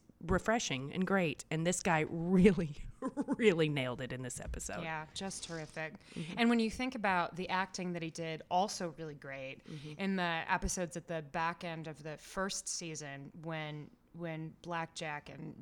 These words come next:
Speaker 2: Jamie were in the cell and he was brutalizing him.
Speaker 1: Mm-hmm.
Speaker 2: Um, and how gripping that was in a completely different way, horrifying, but not,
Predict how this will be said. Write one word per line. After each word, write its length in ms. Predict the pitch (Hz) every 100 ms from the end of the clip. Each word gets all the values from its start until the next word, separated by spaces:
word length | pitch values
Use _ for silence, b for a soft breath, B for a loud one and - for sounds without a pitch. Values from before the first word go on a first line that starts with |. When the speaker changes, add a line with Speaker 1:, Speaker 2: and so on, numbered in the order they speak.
| 170
Speaker 2:
Jamie 480 | 165 151 165 151 147 -
were 380 | 165 147 156 -
in 160 | 170
the 140 | 160 147 -
cell 320 | - 180 175
and 100 | 156
he 100 | 151
was 160 | 151 151
brutalizing 800 | - 160 180 156 135 135 135 135
him. 340 | 135 139 151 160 170
Speaker 1:
Mm-hmm. 500 | 151 160 160 - 180
Speaker 2:
Um, 340 | 170 156 147 127 - b b b b -
and 120 | 202
how 180 | 180 196 180 156
gripping 480 | 185 202 202 190
that 320 | 180 185 269 -
was 440 | 165 143 139 147
in 120 | 180
a 20 |
completely 540 | 180 180 - 208 233 208
different 280 | 175 170 156
way, 200 | 151 156
horrifying, 880 | - 220 220 226 - 202 185 180 175
but 220 | 180 170
not, 500 | 175 175 170 175